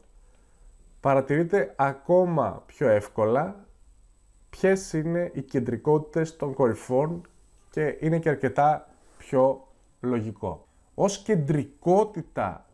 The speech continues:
ιδιοδιανύσματος για κάποια κορυφή δίνεται από την αντίστοιχη είσοδο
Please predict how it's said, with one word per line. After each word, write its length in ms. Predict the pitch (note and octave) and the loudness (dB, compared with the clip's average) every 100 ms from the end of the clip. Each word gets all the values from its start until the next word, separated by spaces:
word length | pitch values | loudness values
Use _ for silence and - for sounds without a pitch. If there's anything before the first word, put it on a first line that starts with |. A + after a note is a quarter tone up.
| _ | _
ιδιοδιανύσματος 1300 | - A#2 A#2+ B2+ A2 A#2 A2 D3+ C3+ A#2+ - E2+ - | -10 -6 -4 -2 -2 -4 -2 -4 -4 -8 -8 -10 -12
για 200 | F#2+ A2+ | -6 -6
κάποια 360 | - C3+ C3+ D3 | -2 -2 -2 -6
κορυφή 680 | - F#2+ F2 - G2 D3+ A#3 - _ _ _ _ _ - _ | -6 -6 -8 -8 -6 -6 -10 -20 _ _ _ _ _ -20 _
δίνεται 840 | - A2 F3+ G#3 G#3 G#3 G#3+ G#3 - _ | -6 0 0 0 -2 0 -2 -2 -12 _
από 280 | - C3+ C#3+ | -2 -2 -2
την 200 | C#3+ C3 | -2 -2
αντίστοιχη 640 | B2 C#3+ F3+ F3+ - C3 - | 0 -2 -4 -8 -4 -6 -2
είσοδο 880 | E3+ G3 - - C#3 B2 E3+ G3+ | 0 0 -2 -2 -2 0 -2 -2